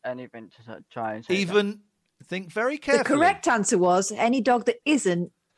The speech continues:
Speaker 3: in medical distress. But okay, I see what you mean there.
Speaker 2: Would
Speaker 3: You're
Speaker 2: you
Speaker 3: trying to
Speaker 2: go
Speaker 3: be
Speaker 2: down?
Speaker 3: non-discriminatory.
Speaker 2: Would you go down on a dirty dog?
Speaker 1: No, no, no, wait, wait, wait, no, you can't.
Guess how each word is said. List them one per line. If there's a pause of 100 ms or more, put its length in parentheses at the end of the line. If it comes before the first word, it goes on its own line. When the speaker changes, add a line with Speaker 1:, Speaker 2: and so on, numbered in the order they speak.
(100)
Speaker 3:
in
medical
distress.
But
okay,
I
see
what
you
mean
there.
Speaker 2:
Would
Speaker 3:
You're
Speaker 2:
you
Speaker 3:
trying
to
Speaker 2:
go
Speaker 3:
be
Speaker 2:
down?
Speaker 3:
non-discriminatory.
Speaker 2:
Would
you
go
down
on
a
dirty
dog?
Speaker 1:
No, (260)
no, (220)
no,
wait,
wait,
wait,
no,
you
can't.